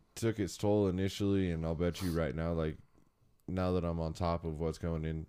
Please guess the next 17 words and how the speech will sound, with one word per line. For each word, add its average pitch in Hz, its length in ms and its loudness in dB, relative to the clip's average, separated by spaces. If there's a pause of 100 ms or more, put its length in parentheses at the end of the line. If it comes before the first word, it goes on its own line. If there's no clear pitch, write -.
(120)
in 82 160 -2
my 78 140 0
body 76 320 0
for 73 160 -4
the 76 80 -4
most 76 300 -4
part 80 280 0
and 71 160 -8
not 76 240 -4
putting 71 280 -4
shit 80 280 -4
in 76 140 -4
there 80 180 -4
for - 120 -10
the 73 100 -6
most 78 260 -6
part, 78 300 -6